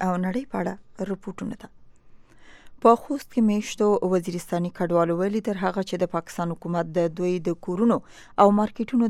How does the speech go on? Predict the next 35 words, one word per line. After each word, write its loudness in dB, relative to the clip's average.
د -4
تاوان 0
ضمانت -2
ورنکړي، -4
خپل -4
وطن -6
ته -2
نه -4
ستنېږي. -10
دوی 6
دا 4
څرګندونې 0
د -2
پاکستاني -4
چارواکو -2
د -2
هغو -6
خبرو -2
په -4
ځواب 2
کې -14
کړي -4
دي -10
چې 2
ویلي، 4
نږدې 0
ورځو 4
کې -2
به -2
له 4
خوست -2
نه 0
د 2
وزیرستاني -2
کډوالو 2